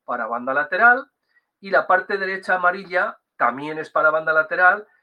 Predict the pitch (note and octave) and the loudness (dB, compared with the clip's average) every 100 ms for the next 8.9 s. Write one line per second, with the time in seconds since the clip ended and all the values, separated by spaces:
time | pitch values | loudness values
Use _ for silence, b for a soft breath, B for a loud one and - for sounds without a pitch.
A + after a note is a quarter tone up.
0 | _ - D3+ E3 F3+ E3 D3 C#3+ - D#3 | _ -2 0 2 2 0 0 -2 0 4
1 | D#3 D#3 D#3+ D#3 D#3 D#3 D3 C3+ C#3 C#3+ | 4 4 -2 -2 -10 -8 -2 0 0 -2
2 | C3+ C#3+ C#3 - C3 D#3+ D3+ - C#3+ C#3+ | -4 -4 -6 -6 -10 -8 -10 -10 -10 -10
3 | _ _ _ D3 C3+ C#3 C#3 C3 C3+ - | _ _ _ -20 -6 -2 -2 -4 -8 -10
4 | C#3+ C#3+ C3+ B2+ B2+ F3+ F#3 - C#3 C3+ | -12 -8 -6 -6 -6 -6 -6 -6 -8 -8
5 | C3 C3 C3 B2+ F3 E3 E3 - _ _ | -18 -14 -10 -6 -8 -8 -12 -12 _ _
6 | _ _ B2+ C3 B2+ B2 A#2+ A#2 C3 B2+ | _ _ -10 -8 -8 -10 -10 -14 -14 -14
7 | A#2+ A#2+ A2+ A#2+ - B2 A#2+ D3 - C3+ | -14 -14 -16 -20 -20 -18 -10 -8 -8 -8
8 | B2+ A#2+ - F3+ F3 D3 C#3 C3 | -8 -8 0 0 2 -2 -4 -10